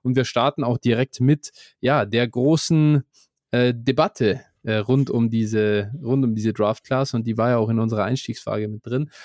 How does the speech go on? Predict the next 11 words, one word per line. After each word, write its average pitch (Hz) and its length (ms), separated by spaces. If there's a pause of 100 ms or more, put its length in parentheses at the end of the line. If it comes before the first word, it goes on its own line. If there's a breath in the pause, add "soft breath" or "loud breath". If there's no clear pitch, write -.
(260 loud breath)
Ähm, 113 480
die 120 100
beiden 123 320
Defensive 123 580
Ends, 135 440
äh, 113 240
die 110 500
ja 107 280
so - 200
auch 110 280
als - 420